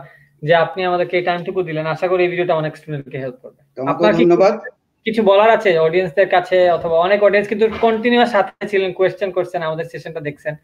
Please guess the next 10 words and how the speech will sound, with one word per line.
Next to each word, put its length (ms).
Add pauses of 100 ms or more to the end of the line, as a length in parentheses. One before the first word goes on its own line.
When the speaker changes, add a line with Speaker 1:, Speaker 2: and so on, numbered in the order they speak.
Speaker 2:
তোমাকেও 460
ধন্যবাদ 580
এবং 300
অডিয়েন্সদেরকেও 560
ধন্যবাদ 420
যারা 160
এতক্ষণ 300
আমাদের 320
এই, 320
আহ, 440